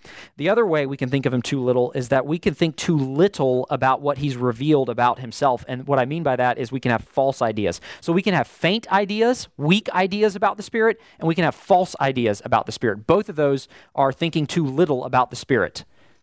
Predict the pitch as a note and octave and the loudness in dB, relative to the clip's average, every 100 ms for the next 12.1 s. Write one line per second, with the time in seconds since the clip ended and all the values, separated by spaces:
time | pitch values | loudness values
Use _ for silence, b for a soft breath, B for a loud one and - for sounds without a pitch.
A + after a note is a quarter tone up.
0 | - C3+ D3 C3 B2 D#3+ G#3+ - A3+ E3+ | -4 -2 0 0 2 2 0 -4 -2 0
1 | D3+ - D3 - C3+ C#3+ C3+ B2+ - D#3+ | -2 -2 0 2 2 2 2 0 0 -2
2 | F#3+ F#3+ F3+ F3+ F#3 - b _ B2 - | 0 0 0 0 -2 -4 b _ -8 -4
3 | D3+ D3+ - A2+ G#2+ G2+ F#2 A#2 A2+ G#2+ | 0 0 0 -2 0 -2 -2 2 2 2
4 | A2+ - F#2+ C2 - b b - G#2+ G#2+ | -2 -2 -2 -2 -10 b b -6 -2 -2
5 | A#2 G#2 D#2+ - - B B B B B | 0 2 2 -2 -12 B B B B B
6 | B B _ C3+ C3+ C3 A#2+ A2 C#3+ C#3+ | B B _ -2 0 0 -4 -6 -4 2
7 | D#3+ D3+ - D3+ - D3 G#3 D#3+ D3 C#3+ | 2 2 -2 -4 -2 0 0 0 0 -2
8 | C3+ E3+ D#3+ C#3 B2+ - E3 G3+ C#3+ C3 | 0 0 2 0 -2 0 0 2 0 0
9 | B2 C3+ B2+ C#3+ B2 - B2 D#3 - F#3 | -2 0 0 0 -2 -4 0 2 2 -2
10 | D#3+ C3+ D3 E3 D3 C3 B2 B2 D3 C#3+ | 0 0 0 0 0 0 0 0 2 2
11 | A#2+ A#2 - C#3 D#3+ - B2 - D3 D#3+ | -2 -6 0 2 2 -4 -6 -2 0 2